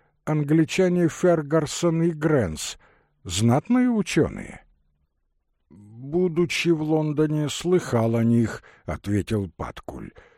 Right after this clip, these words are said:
"Люди не слишком знатные. Сие не философы, но более наук практических". "Именно.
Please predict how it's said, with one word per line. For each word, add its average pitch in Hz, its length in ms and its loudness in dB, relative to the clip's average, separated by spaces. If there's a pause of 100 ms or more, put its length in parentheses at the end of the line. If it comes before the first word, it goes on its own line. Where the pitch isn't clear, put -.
(200)
"Люди 226 580 -2
не 208 220 0
слишком 208 640 0
знатные. - 680 -4 (480)
Сие 196 720 0
не 185 520 0
философы, 107 1300 0
но 98 500 -2
более 120 560 2
наук 127 480 2 (360)
практических". - 1200 -4 (320)
"Именно. 131 880 2